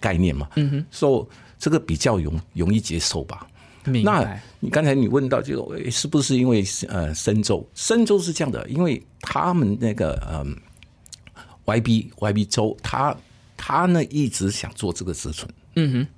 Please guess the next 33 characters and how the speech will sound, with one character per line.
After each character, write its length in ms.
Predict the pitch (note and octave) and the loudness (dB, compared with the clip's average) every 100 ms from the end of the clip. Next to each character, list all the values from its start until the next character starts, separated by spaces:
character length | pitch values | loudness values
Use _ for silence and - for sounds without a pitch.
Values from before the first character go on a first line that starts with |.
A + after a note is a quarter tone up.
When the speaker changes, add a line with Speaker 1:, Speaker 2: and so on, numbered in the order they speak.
| - | -2
Speaker 1:
也 140 | G#2+ | 0
并 180 | G2+ E3 | 2 2
不 100 | C#3 | 4
是， 380 | C3 C3+ A#2 - - - - | 2 2 0 0 -6 -20 -20
是 500 | - - - - - A3 F#3+ - _ | -14 -10 -10 -12 -12 -12 -14 -20 _
刚 220 | B2 A2 | -2 0
刚 200 | G#2+ G#2 G#2 - | 0 0 -2 -2
突 160 | D3+ | 0
然 120 | G2+ | 2
间 200 | F#2 A2 | 2 0
想 240 | G2+ - - | 0 -2 -8
的， 140 | - - | -12 -10
他 180 | - B2 | -4 -2
是 200 | A#2 A2+ | 0 0
二 240 | G#2+ D#3+ | 2 2
零 200 | C3+ F#2+ | 2 2
二 180 | C3 C3 | 2 4
二 60 | A2+ | 4
年 160 | F#2+ | 2
已 60 | E2 | 2
经 280 | F#2+ G2+ G2 | 2 2 2
开 180 | - B2 | 0 -2
始 120 | - | -2
讲 140 | - D2+ | -4 -6
这 180 | F#2 F2+ | -2 -2
个 60 | |
东 200 | D2+ E2 D#2 | -2 -10 -10
西 160 | - | -12
了。 80 | - - | -12 -6
Speaker 2:
OK。 360 | C#3 - G2+ G2+ - - | -6 -4 -6 -8 -14 -4
Speaker 1:
然 120 | G2 | 0
后 240 | A#2+ G2 - - - - | 2 0 -4 -20 -20 -14
他， 240 | - A2 | -2 0